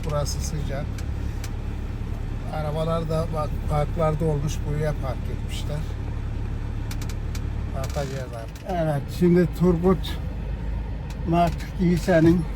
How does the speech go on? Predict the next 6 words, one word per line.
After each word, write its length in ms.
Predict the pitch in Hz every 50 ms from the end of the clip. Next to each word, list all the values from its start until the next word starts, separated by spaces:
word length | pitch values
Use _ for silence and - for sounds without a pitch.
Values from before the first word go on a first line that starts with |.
| - -
baklavalarının 760 | 160 156 151 151 185 180 165 156 156 156 156 156 156 156 151
siparişlerini 960 | - - - - 170 165 160 156 151 151 131 - - 156 143 135 139 135 131
verdik. 380 | 151 175 170 143 127 131 160 160 - - - - - - - - - - - - - - - - -
Bugün 300 | 156 143 156 160 151 147
video 260 | 151 151 143 151 151 147 147
yok 120 | 139